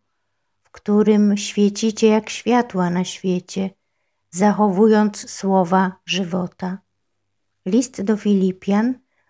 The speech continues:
rozdział drugi, wersety piętnasty i szesnasty.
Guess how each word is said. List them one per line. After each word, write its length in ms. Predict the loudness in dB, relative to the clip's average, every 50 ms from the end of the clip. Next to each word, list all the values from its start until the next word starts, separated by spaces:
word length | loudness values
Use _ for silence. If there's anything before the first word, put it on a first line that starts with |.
| _ _
rozdział 500 | -4 -2 0 0 0 -2 -2 -2 -2 -2
drugi, 680 | -2 -2 0 0 0 0 0 0 0 0 0 0 -2 _ _ _ _
wersety 560 | -4 -4 -4 -4 -4 -4 -4 -4 -2 -4 -6
piętnasty 840 | -6 -4 -4 -4 -4 -4 -6 -4 -2 -2 -2 -2 -6 -10 -8 -6 -4
i 140 | -4 -4 -6
szesnasty. 960 | -6 -6 -8 -8 -6 -6 -4 -4 -4 -4 -6 -10 -16 -20 _ -12 -10 -10